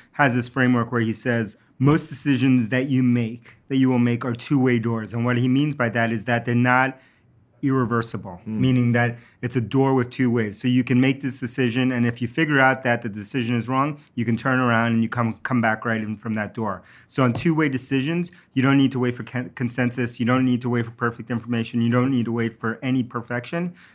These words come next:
Speaker 1: Just make the decision and learn from that decision. Versus t-, one-way doors. One-way doors are serious decisions you should spend a lot of time analyzing because once you make them, they are not reversible.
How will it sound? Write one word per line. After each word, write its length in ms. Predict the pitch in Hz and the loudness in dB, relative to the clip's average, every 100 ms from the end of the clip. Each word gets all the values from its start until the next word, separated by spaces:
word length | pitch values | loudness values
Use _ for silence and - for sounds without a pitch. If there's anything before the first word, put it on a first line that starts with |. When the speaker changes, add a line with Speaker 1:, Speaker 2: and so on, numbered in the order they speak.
| _ | _
Speaker 1:
Just 280 | - 139 143 | -2 0 2
make 180 | 131 120 | 2 2
the 100 | 127 | -2
decision 480 | 110 - 127 127 127 | -4 -4 -2 0 -2
and 300 | 123 113 113 | 0 0 2
learn 240 | 123 123 | 4 2
from 240 | 123 120 117 | 0 0 0
that 340 | 107 117 - | 0 -2 -6
decision. 680 | 113 - 120 117 147 180 - _ _ | -14 -6 -4 -4 -4 -6 -8 _ _
Versus 380 | 147 143 131 117 | 2 2 0 -8
t-, 80 | - - | -10 -2
one-way 420 | 127 214 156 123 | 2 4 4 2
doors. 460 | 117 120 131 143 - _ | 2 0 0 -4 -12 _
One-way 320 | 135 139 139 120 | 0 2 2 2
doors 380 | 120 120 117 120 | 2 2 0 0
are 340 | 117 117 110 _ _ | 2 0 -2 _ _
serious 480 | - - 160 151 143 | -10 0 4 6 4
decisions 540 | 143 120 123 113 117 110 | 0 -2 0 0 0 -2
you 60 | |
should 240 | 117 117 - | -4 -6 -6
spend 240 | 127 120 | -2 0
a 60 | 117 | 2
lot 340 | 123 127 127 | 4 6 4
of 80 | 123 | 0
time 240 | 127 117 | 0 0
analyzing 560 | 117 117 113 110 107 110 | 0 -2 0 -2 0 -4
because 240 | 104 117 | -4 -6
once 420 | 104 120 123 123 123 | -2 0 0 -2 -2
you 120 | 110 | 0
make 260 | 113 117 | 0 -2
them, 200 | 117 110 110 | -6 -4 -4
they 100 | 110 | -4
are 80 | |
not 380 | 110 110 107 - _ | -2 -2 -4 -6 _
reversible. 640 | 117 101 107 104 101 85 | -10 -8 -8 -8 -12 -14